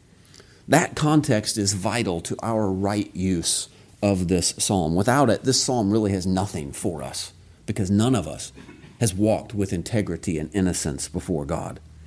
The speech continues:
So we must remember the context. It is a song written for Jesus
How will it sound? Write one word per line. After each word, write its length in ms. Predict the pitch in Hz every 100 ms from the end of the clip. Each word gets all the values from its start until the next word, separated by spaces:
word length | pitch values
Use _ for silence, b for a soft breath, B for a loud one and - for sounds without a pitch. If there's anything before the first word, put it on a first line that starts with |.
| B B B B B B B
So 120 | 151
we 140 | 143
must 360 | 139 151 156 -
remember 460 | 143 131 135 120
the 100 | 110
context. 800 | 110 123 117 110 104 71 - - B B
It 80 | 139
is 140 | 120
a 60 | 127
song 640 | - 156 147 117 92 98
written 500 | 131 160 160 151 156 B -
for 280 | 156 139
Jesus 760 | 117 107 151 127 101 80 - -